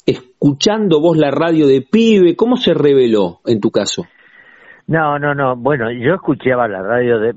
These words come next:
Speaker 2: yo soy de una generación muy radial, ¿eh? O sea, nosotros jugábamos a la pelota de la mañana <laughs> a la
Speaker 1: Mm.
Speaker 2: noche, ¿no? Pero parábamos a las cinco de la tarde para escuchar Tarzán, eh, en Splendid,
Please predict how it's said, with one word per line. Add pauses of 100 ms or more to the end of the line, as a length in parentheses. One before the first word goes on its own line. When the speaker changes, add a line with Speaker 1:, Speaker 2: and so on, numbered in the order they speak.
(180)
Speaker 2:
yo (120)
soy
de
una
generación
muy
radial,
¿eh? (440)
O
sea,
nosotros
jugábamos
a
la
pelota
de
la
mañana
<laughs>
a
la
Speaker 1:
Mm.
Speaker 2:
noche,
¿no? (580)
Pero
parábamos
a
las
cinco
de
la
tarde
para
escuchar
Tarzán, (540)
eh,
en
Splendid,